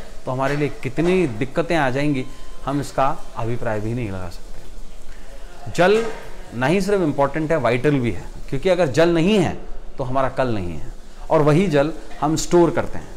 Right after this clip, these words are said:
अपने घरों के अंदर, tanks में store करते हैं, underground tanks में store करते हैं, पीने का पानी बर्तनों में store करते हैं, filter करते हैं उसे, और तब हमारा जीवन सक्रिय होता है।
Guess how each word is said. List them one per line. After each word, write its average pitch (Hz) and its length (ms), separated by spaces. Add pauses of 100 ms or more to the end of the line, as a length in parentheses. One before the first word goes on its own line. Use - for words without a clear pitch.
(160)
अपने 135 260
घरों 104 240
के 82 120
अंदर, - 280 (580)
tanks 143 340
में 147 120
store 135 300
करते 127 280
हैं, 127 220
underground 143 520
tanks 135 280
में 139 80
store 123 300
करते 117 280
हैं, 117 180 (760)
पीने 160 240
का 151 80
पानी 139 280
बर्तनों 131 400
में 165 120
store 143 280
करते 127 280
हैं, 117 200 (420)
filter 160 340
करते 135 260
हैं 127 60
उसे, 107 260 (520)
और 123 200
तब 151 160
हमारा 123 320
जीवन 117 320
सक्रिय 101 280
होता 87 260
है। - 100